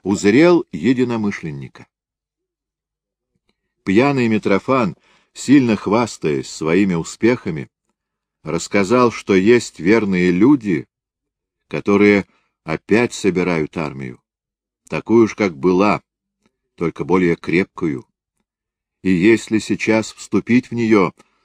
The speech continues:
можно многого добиться без особого труда. В этой армии будут высоко ценить три Георгия, полученных Лазарем, и будет выдан четвёртый, ещё не полученный, поскольку все справки у Лазаря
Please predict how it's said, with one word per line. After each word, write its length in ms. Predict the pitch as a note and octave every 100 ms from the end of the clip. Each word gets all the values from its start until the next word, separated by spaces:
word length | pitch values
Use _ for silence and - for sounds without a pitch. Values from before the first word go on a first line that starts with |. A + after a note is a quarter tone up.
| _ _
можно 320 | E2+ F#2 G2
многого 560 | G3+ G#2 B2+ C3 B2 A#2+
добиться 600 | A#2 A2+ A2+ - - F#2+
без 340 | C#2 F#2 F#2
особого 540 | F#2 - E2 D#2 D2
труда. 420 | C#2+ D2+ C2+ C2+ - _ _ _ _ _ _ _ _ _ _ _ _ _ _
В 60 | F2
этой 300 | C#3 D#3 D3+
армии 480 | C3+ A2 G2 D2+ - _ _ _ _
будут 320 | E2+ A#2+ A#2
высоко 520 | G2+ G#2 A2+ G2+ B2+
ценить 460 | B2+ - A#2 B2 G#2
три 260 | - G2+ F2+
Георгия, 600 | D2+ F2 E2+ C#2 D2+ D2
полученных 680 | - E2 E2 - D2+ D#2 -
Лазарем, 500 | E2+ D2 D2 C2+ - _ _ _ _ _ -
и 100 | D2+
будет 320 | F#2+ G#2 F2+
выдан 300 | G#2+ A2 G#2+
четвёртый, 800 | - A2 A2 C3+ A#2 - D3 - _ _ _
ещё 300 | - E2 -
не 100 | F2+
полученный, 720 | F2+ C3+ A2 A2 - E2+ D2 - _ _ _ _ _ _
поскольку 520 | - D2+ - A2 - G2
все 240 | - G2
справки 560 | - - G2+ B2 B2+ C3
у 120 | B2
Лазаря 540 | B2 A#2+ A2+ A2 A2